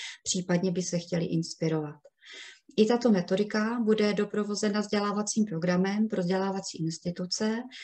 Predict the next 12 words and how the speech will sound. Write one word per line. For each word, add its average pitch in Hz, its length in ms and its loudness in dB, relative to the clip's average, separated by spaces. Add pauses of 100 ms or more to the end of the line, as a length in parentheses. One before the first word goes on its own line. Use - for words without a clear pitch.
(200)
Cílem 214 380 6
tohoto 208 340 2
programu 202 520 2
je, 180 260 4 (420)
eh, - 40 2 (380)
vlastně 190 280 -2
představení 202 560 0
praktického 202 840 2
využití 196 680 2
vytvořené 196 640 0
metodiky 170 600 -2
autoevaluace 185 1080 0